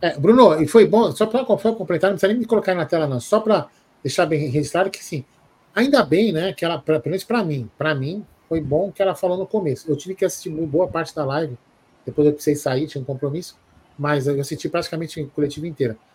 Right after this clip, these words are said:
Então, foi bom ela ter falado logo no começo pra acabar com, sabe, com estresse, porque tava todo mundo desesperado, o que que ia acontecer, né?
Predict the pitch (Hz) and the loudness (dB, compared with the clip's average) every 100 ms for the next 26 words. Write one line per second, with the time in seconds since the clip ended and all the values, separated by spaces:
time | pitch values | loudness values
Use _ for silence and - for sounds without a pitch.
0 | _ _ 202 233 - - 240 143 226 269 | _ _ 0 0 2 6 6 6 4 4
1 | 135 - _ _ _ _ 151 156 147 - | 0 -8 _ _ _ _ 0 2 0 -2
2 | 160 160 151 156 151 151 147 147 180 185 | -2 0 2 4 2 0 -2 0 0 -2
3 | 202 208 196 185 196 202 202 185 147 - | -4 -2 0 0 -2 -6 -6 -6 -10 -2
4 | 196 151 _ _ _ _ _ - 180 - | 0 0 _ _ _ _ _ -8 -8 0
5 | 156 185 156 139 - - 170 208 180 220 | 6 6 6 0 -10 -8 0 0 2 -2
6 | 226 226 185 214 - 180 180 180 - 214 | -2 -4 -6 -6 0 2 2 -2 -6 -6
7 | 214 202 208 190 214 - 143 131 143 | -2 -2 -2 -4 -4 -2 -6 -4 -8